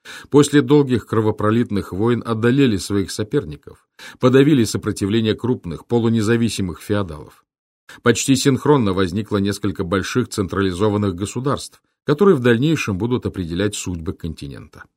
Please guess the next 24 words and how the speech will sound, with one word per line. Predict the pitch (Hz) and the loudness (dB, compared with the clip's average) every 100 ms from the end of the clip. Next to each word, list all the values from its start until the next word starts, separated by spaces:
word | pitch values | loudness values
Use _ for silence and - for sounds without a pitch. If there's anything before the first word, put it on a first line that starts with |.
| _ _ _ _ - | _ _ _ _ -4
На | 110 | 0
Руси | 117 - | 0 2
окончание | 131 123 110 120 113 | 2 2 -2 0 0
удельного | 104 95 107 104 98 | 0 0 0 0 -2
периода | 98 92 107 104 | -2 -4 -2 -2
выразилось | 95 104 90 95 87 | 0 -2 -2 -4 -6
в | - | -10
том, | - 123 95 - _ - - | -4 -2 -2 -8 _ -20 -16
что | - 127 | 0 4
мелкие | 110 127 147 135 104 90 | 6 6 4 2 -2 -2
автономные | 101 - 113 120 120 98 87 | -4 -4 -2 -2 -2 -2 -4
феодалы | - 90 87 117 131 101 | -4 -6 -2 0 2 0
один | - 107 143 165 | -2 -2 0 0
за | 131 | 0
другим | 143 156 156 156 104 | 0 0 -2 0 0
отказывались | 95 - 147 127 92 82 78 92 | -2 -2 0 0 0 -4 -6 -8
от | - | -10
своих | - 80 69 | -10 -10 -10
прав | - 117 123 - _ - - | -4 -2 -2 -6 _ -20 -8
и | 123 202 | 0 0
признавали | - 160 120 120 135 147 | 4 4 6 4 4 2
единодержавие | 123 107 110 135 135 113 120 87 95 90 101 | 2 0 2 2 0 2 0 2 0 0 0
московского | 110 120 - 80 - 78 | -2 -4 -8 -12 -12 -12
государя. | 78 82 90 71 62 - | -10 -8 -10 -10 -16 -20